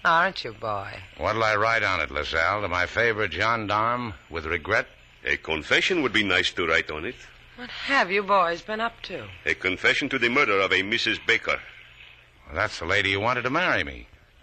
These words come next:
Speaker 2: You think I'd kill an intelligent lady like that?
Speaker 3: The motive we will discuss later in the calaboose. But first we will study the matter of her lying on the patio of your hotel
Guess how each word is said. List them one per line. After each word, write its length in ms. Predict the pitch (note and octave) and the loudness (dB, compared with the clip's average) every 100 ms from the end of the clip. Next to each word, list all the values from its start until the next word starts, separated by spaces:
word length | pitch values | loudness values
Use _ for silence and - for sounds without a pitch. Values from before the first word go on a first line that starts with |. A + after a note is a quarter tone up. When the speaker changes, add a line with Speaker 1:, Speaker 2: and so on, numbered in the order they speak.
| - - - | -20 -16 -4
Speaker 2:
You 60 | |
think 140 | G2 A#2+ | 0 2
I'd 280 | A#2+ G#2+ - | 2 0 -4
kill 320 | B2+ C#3 D#3 | 0 2 0
an 140 | G#2 | -2
intelligent 560 | F2+ E2+ C3+ C3+ A#2+ A#2 | -4 -2 -2 0 -2 2
lady 260 | C3 C3+ | 2 2
like 240 | C3+ A#2+ A2+ | 0 0 0
that? 220 | C3+ D#3 - - | -4 -4 -10 -6
Speaker 3:
The 120 | G#2+ | -2
motive 460 | B2 F#3+ D3 C3 C3 | 2 2 4 2 2
we 100 | C#3 | 0
will 100 | C#3 | 0
discuss 400 | B2+ - C#3 - | 0 2 2 4
later 260 | C#3 - F2+ | 2 4 4
in 160 | G#2 | 4
the 100 | G#2+ | 2
calaboose. 600 | G#2+ A#2 G#2 F#2+ D#2 - - - - - - - - | 2 4 4 2 0 -2 -4 -12 -20 -20 -20 -20 -10
But 80 | F2+ | -10
first 320 | - D#3 D#3+ | 0 0 2
we 80 | D3 | -2
will 140 | C3+ | -2
study 260 | A#2+ C#3+ C3+ | 0 2 2
the 140 | B2 | 2
matter 280 | A#2+ B2 A2+ | 2 2 2
of 120 | G#2 | 2
her 120 | G2+ G2+ | 2 2
lying 320 | A2+ G#2+ G2 | 4 4 2
on 80 | G2 | -2
the 80 | |
patio 400 | F#2 A2+ G#2 F2 | 0 0 0 -2
of 80 | E2 | -2
your 160 | F2+ E2 | -2 -2
hotel 460 | F2+ - A2+ A#1+ | -2 -2 -2 -2